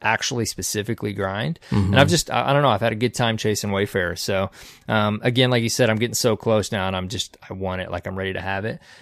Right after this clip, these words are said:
Speaker 1: Um, but other than that, man, like, that's, I jumped in and even started grinding away at that on, on day one when Black Armory dropped. I did, like I said, I got to the Forge. It was, I think, the day or two after, I think it was the day after, it was yesterday.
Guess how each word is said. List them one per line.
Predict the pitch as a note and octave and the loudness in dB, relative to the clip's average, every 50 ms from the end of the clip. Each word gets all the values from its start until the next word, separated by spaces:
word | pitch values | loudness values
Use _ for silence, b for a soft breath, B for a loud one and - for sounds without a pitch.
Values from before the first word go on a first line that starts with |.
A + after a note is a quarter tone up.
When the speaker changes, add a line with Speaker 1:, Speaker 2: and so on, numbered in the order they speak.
| B B B | B B B
Speaker 1:
Um, | - G#2+ G#2 G2+ G#2+ | -4 -2 -2 2 6
but | A#2 C#3+ | 8 8
other | F#3 A#3+ | 10 10
than | B3 A3 | 8 8
that, | G3+ G#3 G3+ C#3 | 6 4 2 4
man, | B2+ C3 C#3 C#3 C3+ | 4 4 4 4 4
like, | C3 B2 A#2+ A2+ - - | 4 4 4 2 0 0
that's, | B2 B2 C#3 - - - - - - _ - - | 2 2 2 2 -2 -6 -6 -8 -12 _ -6 -4
I | A#2+ | -2
jumped | B2 A#2+ C#3+ D3 C3+ - | 0 2 2 2 2 2
in | D#3 D3 C3+ | 0 0 2
and | B2+ A#2+ - E2+ G2+ | 0 -2 -4 -8 -6
even | A2+ A#2+ B2 B2+ A#2+ A2 | -6 -4 -2 -2 -2 -2
started | - - A#2+ A#2 A#2 G#2+ G2 - _ _ _ | 0 0 0 2 2 0 -2 -4 _ _ _
grinding | - G#2+ G2+ A2 A2+ A#2 A#2 | -4 -2 0 0 0 0 2
away | A2 A2 A2+ A2 | 2 2 2 2
at | G#2 - | 2 0
that | G2+ G2+ G#2 G#2+ | 0 0 0 0
on, | G#2+ G#2+ G#2 G#2+ | 0 0 -2 -2
on | - G2+ G#2 G2+ | -2 -2 -2 -2
day | G2+ G#2+ G#2 G#2 | 0 0 2 2
one | G2+ G#2 G#2+ G#2+ G#2+ | 2 2 0 0 0
when | G#2 G2+ | 0 0
Black | G#2 G#2 G2 F#2+ - - | 0 0 0 0 0 -2
Armory | A2 G#2+ G#2 G2+ G2 | -2 0 0 -2 -2
dropped. | G2 A2 G2+ A2 - - | 0 0 2 0 0 2
I | A2+ A#2+ B2+ | 2 2 2
did, | A#2+ A2+ A2 B2+ B2+ C3+ D3 D#3+ E3+ F3 D#3+ b b b b b b b b | 0 -2 0 2 4 4 4 4 2 0 -4 b b b b b b b b
like | C3 B2+ | 0 2
I | C#3 | 2
said, | B2+ - - D3 C3 | 4 4 6 6 6
I | A#2+ A2 | 6 4
got | G#2+ A2+ A2+ B2+ C#3+ - | 4 4 6 4 4 4
to | - D#3+ | 2 -2
the | D#3 | -2
Forge. | - - D3 C#3+ C#3 C3+ C#3 C#3 C3+ B2+ - - - - | -2 0 0 2 4 4 4 2 0 -2 -6 -10 -10 -8
It | - B2 | -8 -4
was, | B2 C3 B2 - | -4 -2 -2 -2
I | B2 A#2 | -2 -2
think, | A#2+ - - C3 C3+ D3 - | -4 -4 -4 -2 -2 -2 -2
the | - C3 A#2+ A2+ | -2 -2 -2 -2
day | A2 - A#2 A2 A#2 B2 | -2 -2 0 2 2 2
or | C3 C3 | 2 0
two | - - C3+ B2+ - | 0 -2 -2 -2 -2
after, | G#2 G#2 G#2+ A2+ A2+ - - C3+ C3+ C3+ C3+ C3 B2+ B2 - _ _ _ _ _ - | -2 -2 -2 -2 -2 -2 -2 0 0 2 0 0 -2 -4 -8 _ _ _ _ _ -2
I | - C#3 | 0 2
think | D#3+ F3 | 2 4
it | C3+ | 4
was | A2+ G2+ | 2 2
the | G#2 | 0
day | F#2+ F#2 F2+ | 0 0 -2
after, | F2+ - G#2 | -2 -2 -4
it | G#2+ | -6
was | G#2 G#2 | -4 -4
yesterday. | F#2 E2 - - G#2 G2 F#2+ G2+ | -6 -6 -8 -8 -8 -6 -6 -6